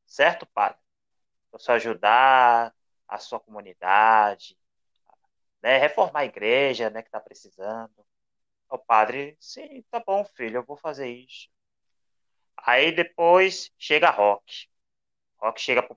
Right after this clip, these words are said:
padre e fala, "Padre, benção, padre, Deus abençoe, meu filho." "Padre, eu sou candidato a prefeito, o senhor já sabe,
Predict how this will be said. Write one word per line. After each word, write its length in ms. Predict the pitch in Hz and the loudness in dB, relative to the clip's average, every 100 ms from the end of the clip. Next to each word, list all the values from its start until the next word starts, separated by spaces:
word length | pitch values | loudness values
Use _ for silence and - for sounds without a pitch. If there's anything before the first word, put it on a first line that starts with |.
| _ | _
padre 500 | 107 110 123 117 123 | 2 4 4 0 -12
e 40 | |
fala, 380 | - 101 92 92 _ | -16 -12 -10 -10 _
"Padre, 580 | 110 120 139 131 117 113 107 | 0 4 4 4 0 -6 -14
benção, 360 | 107 113 117 - | -14 -12 -14 -6
padre, 440 | 98 104 104 98 _ | 0 2 2 -4 _
Deus 160 | 170 180 | -12 -12
abençoe, 520 | 175 151 - 131 131 | -12 -16 -16 -12 -10
meu 160 | 107 | -12
filho." 340 | - 95 95 _ _ _ _ _ _ _ _ _ _ _ _ _ _ _ _ | -14 _ -20 _ _ _ _ _ _ _ _ _ _ _ _ _ _ _ _
"Padre, 640 | 185 185 180 156 143 127 - | 2 2 2 -2 -2 -4 -8
eu 100 | 127 | -12
sou 180 | - 123 | -12 -12
candidato 460 | 131 110 107 104 | -10 -8 -6 -6
a 20 | |
prefeito, 640 | 110 - _ - 110 113 107 | -10 -20 _ -4 0 0 -4
o 20 | |
senhor 140 | _ 95 | _ -20
já 100 | 92 | -20
sabe, 720 | - - 101 107 104 95 95 | -16 -2 2 2 2 -4 -20